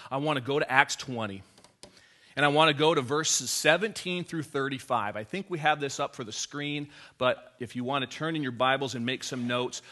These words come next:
I would highly encourage you to do so. This is the final words that Paul has for the elders in Ephesus. He's on his way to Jerusalem.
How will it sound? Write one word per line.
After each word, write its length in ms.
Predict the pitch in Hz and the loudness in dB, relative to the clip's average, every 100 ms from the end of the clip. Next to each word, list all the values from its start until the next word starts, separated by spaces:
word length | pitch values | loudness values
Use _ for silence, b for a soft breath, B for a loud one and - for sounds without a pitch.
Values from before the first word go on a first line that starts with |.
| B | B
I 80 | 120 | -4
would 120 | 123 | -4
highly 340 | - 147 151 139 | 4 6 6 2
encourage 440 | 120 - 135 117 | -4 -6 -4 -4
you 100 | 123 | -6
to 60 | 113 | -6
do 220 | 104 110 | -6 -6
so. 380 | - 110 104 - _ _ b b b b b b b _ _ _ _ | -4 -4 -6 -10 _ _ b b b b b b b _ _ _ _
This 320 | 110 175 185 196 | 2 2 4 4
is 240 | 185 170 | 4 2
the 200 | 160 139 | 0 0
final 640 | - - 156 160 165 165 | 0 0 4 4 4 0
words 600 | 160 143 117 90 - - b b b b b b - | 0 0 -2 -6 -10 -10 b b b b b b -8
that 180 | 120 135 | -6 -6
Paul 320 | - 139 143 | -2 2 2
has 400 | 131 131 120 117 | 2 2 2 0
for 140 | - 123 | -6 -6
the 120 | 120 | -2
elders 360 | 117 120 120 123 | -2 -2 -6 -6
in 120 | 113 | -4
Ephesus. 440 | 110 104 - - | -4 -6 -12 -12
He's 200 | - 120 | -8 -4
on 180 | 123 143 | -2 0
his 100 | 160 | -2
way 200 | 151 151 | -2 -2
to 80 | 139 | -2
Jerusalem. 760 | 127 120 117 107 - 101 95 | -6 -8 -8 -8 -10 -10 -12